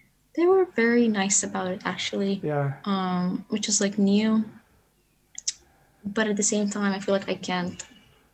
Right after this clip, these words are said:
Speaker 1: I still can't, like, confide in them for some reason. I don't know.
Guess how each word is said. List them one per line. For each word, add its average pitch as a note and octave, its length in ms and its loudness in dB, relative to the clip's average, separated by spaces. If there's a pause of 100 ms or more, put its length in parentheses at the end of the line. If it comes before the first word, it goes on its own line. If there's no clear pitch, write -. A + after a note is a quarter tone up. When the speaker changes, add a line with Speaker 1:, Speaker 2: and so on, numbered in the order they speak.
Speaker 1:
I F#3 80 -6
still G3 300 0
can't, G3 360 -4
like, E3+ 300 -6
confide F#3 580 -4 (300)
in F#3 140 -2
them F3+ 320 -4
for - 120 -12
some F#3 240 -4
reason. F3+ 400 -2
I F3+ 80 0
don't A#3+ 220 2
know. G3+ 320 2